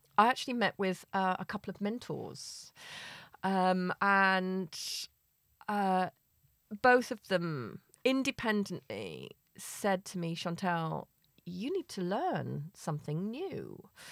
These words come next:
Um, and I was like, "Oh, no, I don't wanna play the trumpet, actually, no." And it was actually, "No, you need to learn. Why don't you learn something?" And it was just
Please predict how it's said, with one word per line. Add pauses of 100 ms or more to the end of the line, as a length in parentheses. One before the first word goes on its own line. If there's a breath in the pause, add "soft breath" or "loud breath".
(600 loud breath)
Um, (100)
and
I
was
like,
"Oh,
no,
I
don't
wanna
play
the
trumpet,
actually,
no."
And
it
was
actually,
"No,
you
need
to
learn.
Why
don't
you
learn
something?" (760 loud breath)
And (420)
it
was (800)
just